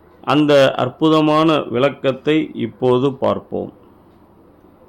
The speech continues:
லாவோட்சு கூறுகிறார், "எதுவும் செய்யாமல் செய்து கொண்டு இருப்பதுதான் செயலற்ற செயல் என்பதாகும்." அதாவது,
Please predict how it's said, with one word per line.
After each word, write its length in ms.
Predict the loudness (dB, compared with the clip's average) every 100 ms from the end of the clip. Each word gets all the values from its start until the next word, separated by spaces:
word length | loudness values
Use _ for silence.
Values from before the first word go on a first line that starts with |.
| _ _ _ _ _
லாவோட்சு 800 | -2 2 4 6 4 2 0 0 2
கூறுகிறார், 800 | 2 4 4 4 2 -2 -10 _ _ -8
"எதுவும் 600 | -2 2 2 2 0 0
செய்யாமல் 880 | 0 0 2 2 2 2 0 0 -4
செய்து 440 | -2 2 4 4
கொண்டு 340 | 4 2 4 2
இருப்பதுதான் 1000 | 2 -2 0 0 2 2 2 2 -2 -12
செயலற்ற 800 | -2 0 2 2 0 0 -2 0
செயல் 360 | 0 0 2
என்பதாகும்." 720 | 0 -2 -2 -2 -2 -4 -8 -16 _ _ _ _ _ _ _ _ _ _ _ _ -8
அதாவது, 800 | -2 2 4 4 4 2 0